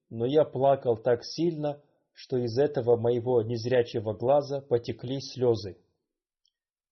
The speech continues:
Хазрат Умар сказал: "Это такая великая скорбь, которую никто ещё не проявлял". Затем он сказал: "Пусть Всевышний Аллах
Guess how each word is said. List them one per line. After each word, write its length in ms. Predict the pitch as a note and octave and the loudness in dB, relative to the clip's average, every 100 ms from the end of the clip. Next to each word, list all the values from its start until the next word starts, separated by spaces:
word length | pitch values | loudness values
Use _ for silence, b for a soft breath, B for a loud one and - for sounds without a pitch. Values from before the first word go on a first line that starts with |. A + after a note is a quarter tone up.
| _ _ | _ _
Хазрат 500 | _ E2 A2 C3+ D3 | _ -2 0 0 0
Умар 540 | - A#2 A#2+ D#3 D#3 - | -2 -2 2 2 2 -4
сказал: 580 | - - A#2+ A2 G2 - _ _ _ _ _ _ _ _ _ _ _ - | -8 0 2 2 0 -4 _ _ _ _ _ _ _ _ _ _ _ -8
"Это 240 | B2+ C#3+ | -2 0
такая 420 | - - D3 C#3+ | 0 2 2 2
великая 540 | A#2+ B2+ C#3 C3+ A2 G#2+ | 0 -4 -4 -2 0 -2
скорбь, 480 | - - D#3+ D#3+ - _ _ _ _ | -4 2 2 2 -8 _ _ _ _
которую 460 | A#2+ D3+ D3+ C3+ B2 | -4 -2 -2 -2 -2
никто 340 | C3 - E3 | -6 -4 -2
ещё 400 | E3 C#3 - D#3 | -2 -6 -4 -4
не 140 | C3+ | -4
проявлял". 640 | B2+ C3 B2 A2+ A2+ G2 - _ _ _ _ _ _ _ _ _ _ | 0 2 2 2 0 0 -6 _ _ _ _ _ _ _ _ _ _
Затем 400 | A#2 A#2+ D#3 C3+ | -4 -2 0 0
он 120 | B2 | -2
сказал: 600 | - A#2 G#2 A2 C3 C#3 _ _ _ _ _ _ _ _ _ _ - | 0 0 4 2 2 -4 _ _ _ _ _ _ _ _ _ _ -4
"Пусть 340 | D3+ F3 - | -2 -2 -6
Всевышний 540 | - C#3 B2+ C#3+ - C3 | -8 -4 -4 -6 -2 2
Аллах 440 | B2 D3 D#3+ | 4 2 0